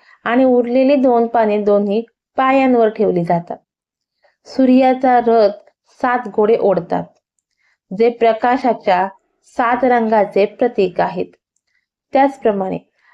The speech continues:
आपल्या शरीरातील सात मुख्य ऊर्जा चक्रे, सेवन चक्रास संतुलित करण्यासाठी या सात पानांचा वापर केला जातो.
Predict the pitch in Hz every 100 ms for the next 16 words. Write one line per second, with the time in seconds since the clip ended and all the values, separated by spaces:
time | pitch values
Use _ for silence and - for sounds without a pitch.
0 | - 240 254 247 240 233 247 - 247 233
1 | 233 214 196 185 196 _ _ _ - 247
2 | 233 233 226 214 220 - 233 - 233 226
3 | 247 254 254 233 180 175 175 208 196 208
4 | 208 - 208 214 202 175 - _ _ _
5 | _ _ - 262 254 294 320 359 294 240
6 | 214 208 214 214 190 190 185 185 196 196
7 | - 202 202 - 196 185 180 180 185 180
8 | 185 202 196 - 185 185 - 208 185 170
9 | 175 170 -